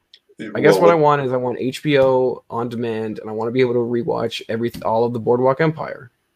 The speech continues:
Speaker 1: I mean, is that, can I, is that too much to ask for?
Speaker 2: That's a lot to ask for, actually.
Speaker 1: I don't think it is, 'cause, I mean, I, I could watch it on YouTube. It says, like, I can pay five ninety-nine and I can watch all the episodes. But, uh, isn't that how much H B O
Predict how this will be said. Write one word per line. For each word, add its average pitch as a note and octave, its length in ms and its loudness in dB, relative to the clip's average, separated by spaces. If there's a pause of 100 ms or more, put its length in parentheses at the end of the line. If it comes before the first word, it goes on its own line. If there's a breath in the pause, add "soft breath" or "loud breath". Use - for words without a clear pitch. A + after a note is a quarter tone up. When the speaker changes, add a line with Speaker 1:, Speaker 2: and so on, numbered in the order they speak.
(840)
Speaker 1:
I A2+ 40 -6
mean, C3 160 4
is B2+ 120 2
that, C3+ 160 2
can D3 160 0
I, C#3+ 100 0
is B2+ 180 0
that D#3+ 240 2
too - 160 -4
much C#3 200 -2
to F#2 80 -2
ask A#2 260 -6
for? - 300 -6 (200)
Speaker 2:
That's - 180 -6
a G2 40 -4
lot F2 180 4
to D2+ 60 0
ask C#2 240 -2
for, C#2+ 220 -6
actually. D2 460 -14 (160)
Speaker 1:
I C#3+ 80 -2
don't E3+ 160 2
think D#3+ 160 -2
it E3 80 2
is, F#3 320 2
'cause, A#2+ 180 -2
I B2+ 60 6
mean, C3+ 120 4
I, F2+ 260 0
I C#3 60 0
could C3+ 200 -2
watch C3 260 2
it A#2+ 60 -2
on A2 180 -4
YouTube. A#2 480 -2
It G#2+ 80 -6
says, B2 240 2
like, A2+ 140 0
I A2 80 -4
can A2+ 120 -6
pay A2+ 160 -2
five A2+ 300 -2
ninety-nine A2+ 540 -2
and F#2 80 -12
I F#2 40 -12
can - 160 -12
watch A2 220 -10
all G#2+ 160 -6
the G#2 160 -6
episodes. - 600 -12 (460)
But, A2+ 120 0
uh, A#2 140 2
isn't C3+ 260 2
that C3 160 2
how C3 420 -4
much B2+ 460 -4
H - 240 -6
B A#2+ 100 0
O A#2 340 2